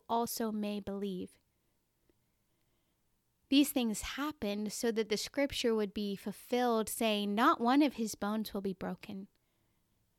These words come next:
And as another scripture says, "They will look on the one they have pierced."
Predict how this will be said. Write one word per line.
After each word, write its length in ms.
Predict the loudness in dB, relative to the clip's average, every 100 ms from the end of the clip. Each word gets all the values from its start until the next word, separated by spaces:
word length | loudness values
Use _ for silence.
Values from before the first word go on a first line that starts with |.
| _ _ _ 0
And 120 | 6
as 180 | 6 6
another 360 | 4 6 6
scripture 460 | 6 2 -6 -4 -6
says, 440 | -4 -2 -2 -4
"They 280 | -2 2 2
will 260 | 4 0 2
look 280 | 0 0 -2
on 240 | 0 0
the 80 | 0
one 480 | 0 0 0 0 -2
they 140 | -2
have 200 | -2 -4
pierced." 600 | -10 -10 -10 -10 -12 -14